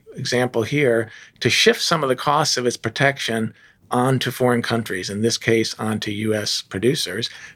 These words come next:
because it's getting a lower export price in exchange for, uh, the tariffs that it's imposed. And that international cost shifting is very naturally gonna lead the E U to choose higher tariffs than it otherwise would.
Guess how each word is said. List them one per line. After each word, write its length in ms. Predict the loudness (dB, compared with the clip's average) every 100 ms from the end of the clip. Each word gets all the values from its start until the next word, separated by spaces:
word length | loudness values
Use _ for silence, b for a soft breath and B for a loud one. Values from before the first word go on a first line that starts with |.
| -2
because 240 | 2 2
it's 140 | 2
getting 260 | 2 4 4
a 60 | 6
lower 540 | 6 6 6 4 0 _
export 360 | -2 0 0 0
price 540 | 2 4 4 2 -2
in 180 | -6 -4
exchange 500 | -4 0 2 2 2
for, 400 | -2 0 0 0 B B B
uh, 100 | -6
the 100 | -4
tariffs 420 | 0 2 2 2 -2
that 140 | -4
it's 140 | -4
imposed. 600 | -6 -8 -6 -4 -6 -10 -14 b b b b b b _
And 180 | -2 2
that 200 | 4 4
international 480 | 4 4 4 0 -2
cost 320 | 0 0 2
shifting 540 | 0 0 0 -2 -2
is 160 | 0 2
very 200 | 4 4
naturally 580 | 4 2 2 0 2 2
gonna 220 | 0 0
lead 560 | 2 4 4 4 0 0
the 180 | -2
E 140 | 0 0
U 540 | 2 4 4 2 0 B B B B -2
to 240 | 2 2
choose 300 | 2 2 2
higher 280 | 4 4 4
tariffs 520 | 4 4 4 2 -2
than 100 | -2
it 100 | -2
otherwise 580 | -2 -2 -2 -4 -6 -6
would. 300 | -6 -6